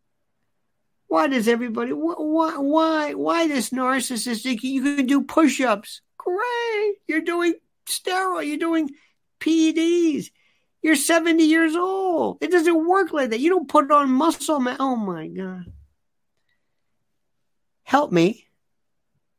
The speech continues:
Help me find a, find another parallel universe maybe we can go to. Maybe something that,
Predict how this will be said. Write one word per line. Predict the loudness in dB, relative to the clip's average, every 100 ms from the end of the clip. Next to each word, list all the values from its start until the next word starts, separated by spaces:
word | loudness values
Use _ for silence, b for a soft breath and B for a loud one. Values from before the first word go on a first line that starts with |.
| _ _ _
Help | 2 6
me | 6
find | 6 4 4 4
a, | 0
find | -4 0 4 4
another | 2 0 -2
parallel | -2 4 4 6 4 2
universe | 2 0 0 0
maybe | 2 4
we | 4
can | 2 0
go | 0 -2
to. | 0
Maybe | 2 2
something | -2 -4 -2 -2 -2
that, | -2 -6